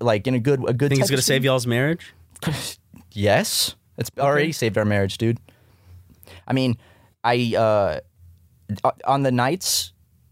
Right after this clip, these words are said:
Speaker 1: the, the rare occasions when they let me, uh, pull my air mattress up next to the bed.
Speaker 2: And, and watch?
Speaker 1: No, I, I, I don't
Speaker 2: Oh,
Speaker 1: watch, but
Speaker 2: oh,
Speaker 1: they
Speaker 2: you,
Speaker 1: at
Speaker 2: you,
Speaker 1: least,
Speaker 2: okay.
Speaker 1: they, I can, when they go to sleep, after they've fallen asleep, I can pull my air mattress up sometimes. And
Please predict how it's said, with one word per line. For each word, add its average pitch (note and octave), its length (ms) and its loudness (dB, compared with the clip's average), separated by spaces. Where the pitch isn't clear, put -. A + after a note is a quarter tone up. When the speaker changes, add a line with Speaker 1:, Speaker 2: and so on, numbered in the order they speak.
Speaker 1:
the, B2+ 120 2
the A2+ 220 -4
rare C3+ 200 2
occasions E3+ 480 -2
when A2 100 0
they G#2 100 2
let A2 160 2
me, G2+ 400 0
uh, F2+ 240 0
pull A#2 160 -2
my G#2+ 140 0
air A2+ 120 0
mattress A#2 340 -2
up A#2+ 60 0
next G2+ 240 -2
to B2+ 80 -4
the B2+ 80 0
bed. D#3+ 200 0
Speaker 2:
And, G#2 160 0
and F#2 140 0
watch? F2 420 -2
Speaker 1:
No, E3 280 2
I, A#2+ 100 4
I, B2+ 340 0
I A#2+ 140 2
don't A2 280 0
Speaker 2:
Oh, F2+ 40 0
Speaker 1:
watch, F#2 240 0
but A2 120 2
Speaker 2:
oh, E2+ 140 -4
Speaker 1:
they A#2+ 160 2
Speaker 2:
you, A#2 60 2
Speaker 1:
at G#2 40 -2
Speaker 2:
you, A2+ 60 0
Speaker 1:
least, C#3 440 0
Speaker 2:
okay. A2+ 380 0
Speaker 1:
they, G#2 40 -8
I A#2 100 2
can, A#2+ 300 -2
when C3 200 0
they A#2 60 2
go B2 100 0
to - 60 -2
sleep, A2 300 -2
after A2 220 2
they've G#2 100 0
fallen G2+ 180 0
asleep, G2+ 260 -4
I F#2+ 60 0
can G#2 120 0
pull G#2 140 0
my F#2+ 120 0
air F#2+ 80 0
mattress G2 380 -4
up - 100 -2
sometimes. - 420 -6
And A2+ 640 0